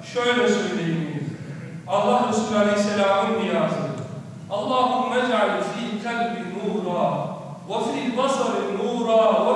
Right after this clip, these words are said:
fî sem'i nûrâ, ve an yemîni nûrâ, ve an şimâli nûrâ."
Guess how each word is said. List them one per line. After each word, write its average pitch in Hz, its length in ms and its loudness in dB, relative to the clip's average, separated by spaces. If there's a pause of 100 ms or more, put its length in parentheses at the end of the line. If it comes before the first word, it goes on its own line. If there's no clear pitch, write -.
fî - 260 -2
sem'i 214 540 -2
nûrâ, 240 680 2 (680)
ve 208 60 0
an 247 360 4 (600)
yemîni 220 560 2
nûrâ, 240 520 4
ve - 320 6
an - 200 4 (260)
şimâli 240 680 4 (100)
nûrâ." 220 640 4